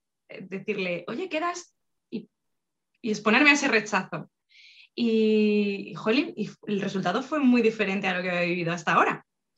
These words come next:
Entonces, ahí sí que cambió radicalmente mi forma de relacionarme con hombres.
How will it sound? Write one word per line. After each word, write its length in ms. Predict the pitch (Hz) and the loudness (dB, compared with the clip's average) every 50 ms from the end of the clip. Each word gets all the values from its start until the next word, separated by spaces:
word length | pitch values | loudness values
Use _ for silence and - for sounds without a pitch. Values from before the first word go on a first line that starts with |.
| _ _ _ _ _ - | _ _ _ _ _ -8
Entonces, 520 | - 202 202 190 202 214 208 294 294 294 - | -6 -4 -2 0 -2 0 0 -2 -2 -2 -2
ahí 360 | - 190 190 208 247 320 427 | -2 0 2 2 2 2 0
sí 220 | 415 - - 254 247 | 0 -2 -6 -6 -2
que 440 | 240 247 226 226 214 214 220 - _ _ _ _ _ _ _ _ | 0 2 2 2 2 2 0 -6 _ _ _ _ _ _ _ _
cambió 420 | - 214 208 214 214 226 247 262 262 | -2 0 2 4 4 4 4 4 4
radicalmente 600 | 254 247 220 214 208 214 202 202 196 196 185 196 | 4 4 2 2 0 0 -2 -2 -2 -4 -4 -4
mi 120 | 190 190 190 | -4 -4 -4
forma 240 | 190 185 180 185 180 | -4 -2 -2 -2 -2
de 80 | 180 | -2
relacionarme 540 | 180 180 180 175 180 185 175 175 170 170 165 | -2 -2 -2 -4 -4 -4 -2 -2 -2 -4 -4
con 280 | 160 165 160 160 156 151 - | -4 -4 -4 -6 -6 -8 -8
hombres. 560 | 170 151 160 156 147 143 151 156 - - | -8 -6 -6 -4 -6 -6 -8 -12 -16 -20